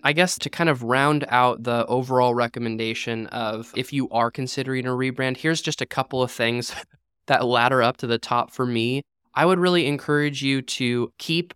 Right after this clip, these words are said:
a detailed record of all of the work that's done through the process of the rebrand. You're gonna go through, uh, a lot of different variations. Uh, you're going to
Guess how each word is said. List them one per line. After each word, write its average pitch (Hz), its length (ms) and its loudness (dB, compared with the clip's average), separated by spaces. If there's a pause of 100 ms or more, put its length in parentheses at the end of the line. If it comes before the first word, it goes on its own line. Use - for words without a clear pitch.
a 131 80 0
detailed 131 800 -2
record 120 500 0
of 120 260 -2
all 123 300 4
of 123 240 -2
the 120 360 2
work 120 320 -2
that's 117 220 -4
done 117 500 -2
through 143 140 -2
the 113 80 0
process 110 580 0
of 123 140 -4
the 131 80 -4
rebrand. 131 580 -2 (300)
You're 151 140 2
gonna 196 180 4
go 170 180 4
through, 147 560 0
uh, 117 260 0
a 120 100 -2
lot 131 260 2
of 135 120 -6
different 127 440 0
variations. 120 1040 0
Uh, 110 40 -2
you're 120 140 -2
going 123 360 -2
to 120 380 -2